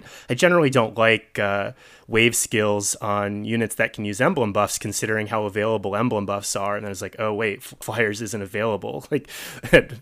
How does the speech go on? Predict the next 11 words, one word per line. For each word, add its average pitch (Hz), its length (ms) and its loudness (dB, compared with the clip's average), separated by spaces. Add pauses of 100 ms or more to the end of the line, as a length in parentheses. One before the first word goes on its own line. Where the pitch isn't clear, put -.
(120)
at 117 220 -2
four 127 240 2
star 156 320 8
rarity." 127 440 6
So 127 140 -2
I'm 113 100 -4
totally 113 300 -4
wrong 104 260 -10
on 113 120 -14
that. 120 200 -12
So, 110 300 -6